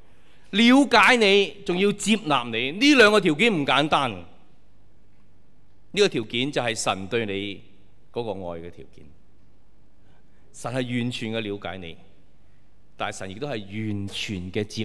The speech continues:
納你。你話佢接納我咩？點知啊？羅馬書，聖經羅馬書第五章嗰度呢，讀咗一段聖經好有意思嘅。佢話呢，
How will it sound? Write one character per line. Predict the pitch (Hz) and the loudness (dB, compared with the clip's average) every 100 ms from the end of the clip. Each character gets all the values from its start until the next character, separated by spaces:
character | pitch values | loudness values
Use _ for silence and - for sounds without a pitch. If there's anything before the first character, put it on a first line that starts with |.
| 107 | -8
納 | 95 82 | -12 -12
你。 | 92 82 - - - - - - - - - | -14 -14 -16 -16 -16 -16 -16 -16 -16 -12 -4
你 | |
話 | 131 | -2
佢 | 160 | 0
接 | 165 | 2
納 | 147 131 | 2 2
我 | 127 | 2
咩？ | 165 190 - - - - | 2 0 -2 -12 -8 0
點 | 156 | 0
知 | - 185 | 2 0
啊？ | 156 - - - - - - - - - - - - - - - - - - - - - - - - - - - - - - | -2 -6 -14 -16 -16 -16 -18 -18 -16 -16 -16 -16 -16 -16 -16 -16 -16 -16 -16 -16 -16 -16 -16 -16 -16 -16 -16 -16 -16 -14 -4
羅 | 117 | -2
馬 | 120 147 | 0 -4
書， | - 185 170 - - - - - - - - - - - - - - - - | -6 -8 -10 -12 -16 -16 -16 -16 -16 -16 -16 -16 -16 -16 -16 -16 -16 -16 -14
聖 | - 175 | -10 -6
經 | 214 | -2
羅 | 143 | 0
馬 | 156 | -2
書 | 214 | -2
第 | 196 147 | -6 -6
五 | 165 | -4
章 | 196 190 | -2 -2
嗰 | |
度 | 165 135 | 0 -2
呢， | 175 | -2
讀 | 131 | -6
咗 | - 147 | -6 -6
一 | |
段 | 160 113 | -4 -6
聖 | 139 127 | -8 -8
經 | 147 | -6
好 | 139 | -4
有 | 127 | -4
意 | 104 | -6
思 | 101 123 | -10 -12
嘅。 | 104 85 - - - - - - - - - - - - - - - | -14 -14 -16 -16 -16 -16 -16 -16 -16 -16 -16 -16 -16 -16 -16 -8 4
佢 | 220 | 6
話 | 208 185 | 8 6
呢， | 240 | 2